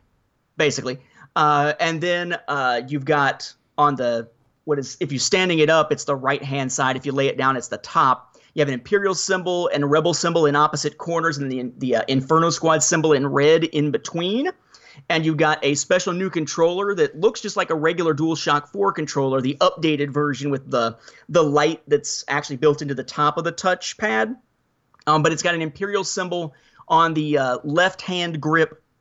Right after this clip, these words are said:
and a Rebel symbol on the right hand grip. It's sort of a whitish gray. So, and it does come with the Elite Trooper Deluxe Edition of Battlefront two rather than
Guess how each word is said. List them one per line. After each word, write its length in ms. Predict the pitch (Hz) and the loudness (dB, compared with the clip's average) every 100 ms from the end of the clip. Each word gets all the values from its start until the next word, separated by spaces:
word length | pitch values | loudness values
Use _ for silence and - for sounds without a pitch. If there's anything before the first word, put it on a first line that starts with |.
| _ _ _ | _ _ _
and 100 | 165 | 0
a 60 | 156 | 2
Rebel 280 | 147 160 165 | 4 2 2
symbol 340 | - 165 156 | 0 0 0
on 80 | 151 | 0
the 100 | 147 | 0
right 300 | 143 147 147 | 0 0 0
hand 340 | - 156 143 | -6 -6 -4
grip. 220 | 151 151 151 | 0 0 0
It's 100 | 139 | -2
sort 120 | 151 | -2
of 60 | |
a 120 | 139 139 | 0 0
whitish 640 | 131 135 139 127 - - _ _ _ _ _ - | 0 0 0 -2 -4 -8 _ _ _ _ _ -10
gray. 500 | 127 147 131 67 - - | -2 2 2 0 -4 -6
So, 580 | - 151 147 135 131 131 | -2 2 4 4 0 0
and 120 | 170 | 2
it 80 | 175 | 4
does 220 | 233 226 | 4 2
come 480 | - 196 180 175 165 _ | -2 -4 -4 -6 -14 _
with 240 | 156 165 - | -6 -6 -6
the 220 | 170 165 165 | -4 -2 2
Elite 460 | 160 165 214 - - _ _ _ _ _ - | 0 0 -6 -8 -18 _ _ _ _ _ -10
Trooper 460 | - 214 180 190 | -2 0 2 2
Deluxe 500 | 170 147 165 277 - | 4 2 2 0 0
Edition 400 | 196 156 151 - 156 | -2 0 0 0 0
of 80 | |
Battlefront 600 | 131 139 139 139 143 139 | 2 0 0 0 -2 -2
two 360 | - 147 135 135 | -4 -2 0 0
rather 500 | 123 143 147 147 143 | 0 2 2 2 2
than 520 | 139 139 131 127 127 | 0 -2 -2 -4 -6